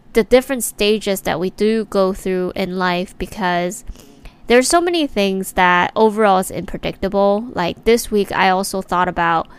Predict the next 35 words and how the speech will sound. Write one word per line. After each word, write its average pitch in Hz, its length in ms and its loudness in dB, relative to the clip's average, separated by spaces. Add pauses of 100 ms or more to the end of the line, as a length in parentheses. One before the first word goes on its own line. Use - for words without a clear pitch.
(460)
the 208 80 -2
decision 302 540 2
that 240 140 2
made 208 220 -2
me 208 120 -2
wanted 196 360 0
to 226 80 -6
go 190 200 -2
forward 196 600 0
in 190 240 -6
purchasing 196 460 -4
a 185 60 -4
home 190 280 -6
in 180 60 -8
the 170 80 -10
first 240 380 -2
place 190 480 -2
is 214 260 -4
honestly, 269 540 2
for - 180 -4
me 196 180 -2
personally, 190 600 -4
is 180 120 -8
well, 202 120 0
f-, - 200 -4
more 247 220 4
for 233 160 -2
my 180 160 -2
family. 170 680 -6 (520)
I 202 380 4 (140)
am 233 260 2
buying 175 380 0
because 175 520 -8 (520)
I 185 200 4
want 208 400 2